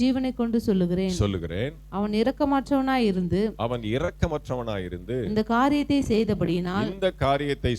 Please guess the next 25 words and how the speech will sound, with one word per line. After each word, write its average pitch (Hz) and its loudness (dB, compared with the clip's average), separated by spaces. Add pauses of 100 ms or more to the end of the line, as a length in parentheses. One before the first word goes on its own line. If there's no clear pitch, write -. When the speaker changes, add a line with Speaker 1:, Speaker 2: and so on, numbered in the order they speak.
Speaker 2:
செய்தபடியினால்" 95 -4
Speaker 1:
"அந்த 226 -2
ஆட்டுக்குட்டிக்காக" 214 0
Speaker 2:
"அந்த 180 0
ஆட்டுக்குட்டிக்காக" 98 -2
Speaker 1:
"நாலத்தனை 277 0
திரும்ப 233 0
செலுத்த 208 0
வேண்டும்" 196 -2
என்றான். 143 0
Speaker 2:
"நாலத்தனையாய் 120 -4
திரும்ப 107 -6
செலுத்த 92 -6
வேண்டும்." 80 -8
நாலு 123 -2
மடங்கு 98 -4
அவன் 95 -12
திரும்ப 104 -6
கொடுக்க 85 -8
வேண்டும். 80 -14 (140)
இந்த 92 -10
உபதேசம், 107 -4
இந்த 101 -10
சட்டம் 98 -8
யாருக்கு? 104 -8